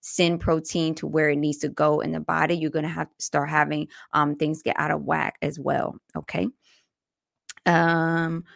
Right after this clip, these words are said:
all right. This was a really helpful one.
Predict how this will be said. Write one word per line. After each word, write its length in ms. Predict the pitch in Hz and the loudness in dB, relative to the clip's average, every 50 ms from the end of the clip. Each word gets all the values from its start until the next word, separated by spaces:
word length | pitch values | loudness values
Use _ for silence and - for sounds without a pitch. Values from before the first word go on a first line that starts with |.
| - - _ _ _ _ - | -20 -20 _ _ _ _ -10
all 260 | - - - 415 508 523 | -6 -6 -4 -4 -6 -6
right. 1000 | - 240 - - - - - - - 554 554 - 220 165 165 156 147 135 - - - - - _ - | -8 -2 2 4 4 4 4 2 2 2 2 4 6 6 6 6 4 2 -2 -6 -12 -14 -14 _ -4
This 340 | 160 160 208 294 466 - - - | 4 8 10 10 8 8 4 2
was 160 | 587 539 - | 4 6 6
a 60 | 605 453 | 6 4
really 360 | 311 254 226 214 220 220 208 | 6 6 8 8 8 6 2
helpful 480 | 220 - 185 170 165 - - 196 190 185 | 4 4 4 4 4 2 2 4 4 6
one. 360 | 190 196 196 190 190 190 202 | 6 6 6 6 4 2 0